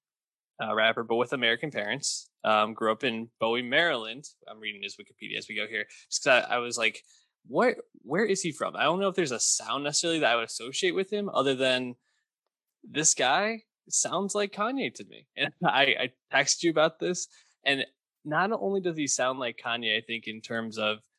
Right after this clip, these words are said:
his vocals, but I think in terms of some of his production choices, some of the words he uses, uh, some of the choices he, he made on this album, I, I hear a lot of Con-, Kanye influence on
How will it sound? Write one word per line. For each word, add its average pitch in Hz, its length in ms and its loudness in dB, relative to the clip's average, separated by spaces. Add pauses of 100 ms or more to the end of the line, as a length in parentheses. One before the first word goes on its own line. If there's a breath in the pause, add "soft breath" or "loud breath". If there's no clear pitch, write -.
(140)
his 110 220 -4
vocals, 110 640 0 (440 soft breath)
but 131 100 4
I 143 100 4
think 233 240 -2
in 151 100 2
terms 143 340 -4
of 110 220 0 (400)
some 185 140 -8
of 175 120 -4
his 143 380 -2 (1080)
production 113 600 -8
choices, 127 680 0
some 131 200 -4
of 123 180 -6 (580)
the 107 80 -2
words 113 680 2
he 165 80 -6
uses, 165 760 -2 (400 soft breath)
uh, 110 180 0
some 156 180 -2
of 151 60 -2
the 131 60 0
choices 127 540 -4
he, - 80 -10
he 113 180 -16
made 120 280 2
on 147 100 0
this 113 160 -6
album, 113 420 -2 (260)
I, 123 220 0
I 135 100 4
hear 156 200 2
a 127 60 6
lot 113 180 6
of 110 80 0
Con-, 127 300 0 (460)
Kanye 131 260 0
influence 113 500 -8
on 104 340 -4